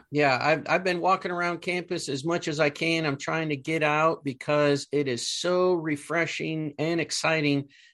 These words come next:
to see a normal level of students walking around. I mean, the, the line at Starbucks wraps around the building. The line sti-, the line at Einstein Bagels is, is about fifty people long.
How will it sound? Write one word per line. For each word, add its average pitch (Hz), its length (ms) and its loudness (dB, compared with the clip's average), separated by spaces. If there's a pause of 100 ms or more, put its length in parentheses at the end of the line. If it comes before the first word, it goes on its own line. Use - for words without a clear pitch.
(120)
to 139 100 2
see 156 720 2 (440)
a 135 140 4
normal 160 520 4
level 156 320 4
of 139 80 0
students 170 460 -4
walking 135 320 0
around. 117 480 -2
I 120 40 -4
mean, 139 280 2
the, 131 180 2
the 123 140 2
line 175 380 2
at - 120 -4
Starbucks 170 760 0
wraps 165 300 -6
around 160 260 2
the 139 80 0
building. 165 580 4
The 131 100 0
line 151 280 0
sti-, 156 420 -4
the 135 160 0
line 156 320 4
at 139 100 -2
Einstein 147 460 -2
Bagels 151 720 0
is, 123 340 -2
is 123 240 -2
about 123 300 2 (220)
fifty 180 280 2
people 160 400 -4
long. 156 440 2